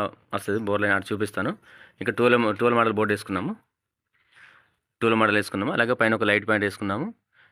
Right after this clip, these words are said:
అది చేసి పైనుంచి వచ్చిన డ్రాప్లను కలుపుకున్నాము. ఇది అయిపోయింది బయట లైన్. ఒకసారి దూరం నుంచి చూస్తున్నాం,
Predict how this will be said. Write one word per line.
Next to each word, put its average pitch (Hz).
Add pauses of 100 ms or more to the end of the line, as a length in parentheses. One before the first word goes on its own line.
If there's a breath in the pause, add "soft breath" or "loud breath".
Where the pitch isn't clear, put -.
(240 soft breath)
అది 110
చేసి 113
పైనుంచి 117
వచ్చిన 113
డ్రాప్లను 107
కలుపుకున్నాము. 107 (300)
ఇది 104
అయిపోయింది 101
బయట 95
లైన్. 113 (1040)
ఒకసారి 107
దూరం 107
నుంచి 107
చూస్తున్నాం, 104